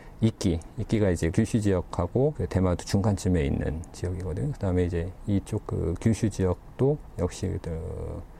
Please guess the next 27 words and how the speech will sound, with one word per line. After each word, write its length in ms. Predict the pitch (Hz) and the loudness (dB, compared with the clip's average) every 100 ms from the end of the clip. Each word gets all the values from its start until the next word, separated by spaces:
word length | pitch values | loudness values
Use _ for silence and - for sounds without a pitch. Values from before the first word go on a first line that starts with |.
| - - - - | -18 -18 -18 -10
어떤 240 | - 76 | -4 -2
왜구들이 1300 | 73 87 90 80 73 69 60 58 64 73 67 95 151 - - - - - - - - | 0 0 0 0 -2 -2 -4 -4 -6 -4 0 0 0 -6 -18 -18 -18 -16 -18 -18 -12
그 420 | - - 55 52 - | -8 -6 -6 -8 -4
많이 440 | 80 85 82 - 90 | -2 0 -2 -2 -4
있었던 420 | - 101 - 82 | -2 -2 -2 -4
지역이고, 540 | - 92 82 - - - - - - | 0 2 2 0 -4 -8 -16 -16 -6
또 100 | - | -2
실제로 360 | 123 151 139 123 | 0 2 2 2
이제 160 | - 101 | 2 2
조선하고 480 | 113 107 113 107 | 2 2 2 2
가장 320 | 101 - 104 98 | 0 -2 -2 -2
가까운 500 | - - 110 104 92 | -2 0 2 4 4
지역이었기 560 | 87 73 78 82 - | 4 2 2 -2 -6
때문에, 520 | - 71 69 107 110 - - - - - | -6 -4 -2 0 0 -2 -10 -18 -18 -2
그래서 380 | 113 107 127 123 - - - | 0 2 2 0 -4 -16 -8
만약에 300 | 113 110 113 - | 2 4 4 4
규슈 360 | 127 120 151 | 4 4 2
지역이 340 | 127 123 110 127 | 4 4 4 4
안정이 440 | 92 101 107 104 | 4 4 4 4
되지 220 | 95 87 | 4 4
못하고 800 | 98 80 - 101 78 65 95 196 - - | 2 2 0 0 2 2 2 2 -2 -4
정치적으로나 840 | 107 - - 92 87 87 92 113 | -4 -4 -2 0 0 0 0 2
뭐 120 | 101 | 2
이런 160 | 90 95 | 2 2
것들이 240 | 90 95 | 2 2
혼란이 400 | 101 143 135 113 - - - 95 80 | 2 2 4 2 -2 -6 0 0 2
되면은 500 | 85 82 98 123 | 0 2 2 2